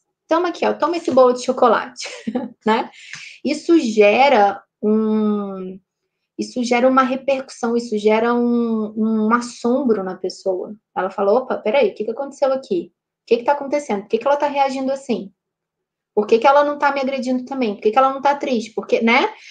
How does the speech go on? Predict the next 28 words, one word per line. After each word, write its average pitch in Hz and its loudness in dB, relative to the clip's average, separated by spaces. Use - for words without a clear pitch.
Começa 285 2
a - -4
se 330 -6
questionar, 330 0
porque - 0
os 220 2
resultados 254 2
esperados 214 0
de 202 -6
uma 202 -4
violência 202 -2
são 254 -2
muitos, 415 4
mas 190 -6
são 214 0
conhecidos, 277 0
né? 202 -2
Então, 208 -4
o 202 2
receio, 247 4
o - 2
medo, 214 4
ou 196 6
a 190 2
violência, 202 0
né, 185 -6
em 190 -8
retorno, 220 0